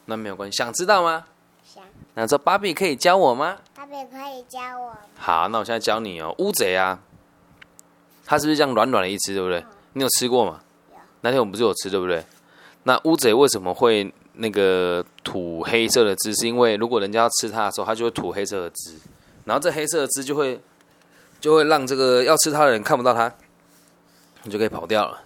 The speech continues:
Speaker 1: 这样知道吗？这是乌贼为什么会吐黑色的汁的原因。这样了解吗？
Speaker 2: 了解。
Speaker 1: 嗯。那我问你哦，最近还有没有学到什么成语啊？
Speaker 2: 嗯，好像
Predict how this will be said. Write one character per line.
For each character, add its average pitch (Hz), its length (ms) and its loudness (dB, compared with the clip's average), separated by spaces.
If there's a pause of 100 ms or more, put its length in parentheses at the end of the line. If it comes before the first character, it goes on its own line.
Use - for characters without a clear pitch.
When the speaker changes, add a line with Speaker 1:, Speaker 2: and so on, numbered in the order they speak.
Speaker 1:
这 - 80 -2
样 107 100 -2
知 110 80 -6
道 110 160 4
吗？ 92 160 -2 (380)
这 120 100 -6
是 120 80 -2
乌 139 180 -6
贼 127 120 0
为 120 80 0
什 113 100 -6
么 98 60 -8
会 110 80 -6
吐 117 180 -8
黑 107 140 -6
色 107 140 -2
的 101 80 -4
汁 104 140 -8
的 98 80 -4
原 85 180 -12
因。 87 200 -14 (420)
这 127 80 -20
样 120 60 -18
了 117 140 -14
解 127 120 -18
吗？ 165 180 -12 (200)
Speaker 2:
了 233 180 -14
解。 220 400 -12
Speaker 1:
嗯。 120 320 -20 (1120)
那 113 140 -8
我 113 80 -4
问 127 80 -4
你 95 120 -8
哦， 80 100 -14 (520)
最 147 120 -6
近 147 120 -4
还 135 60 0
有 120 40 0
没 120 120 -4
有 120 40 -2
学 113 120 -4
到 113 100 2
什 107 120 -6
么 90 60 -10
成 90 220 -12
语 95 100 -12
啊？ - 100 -16 (840)
Speaker 2:
嗯， 208 800 -20 (1040)
好 240 180 -18
像 240 500 -18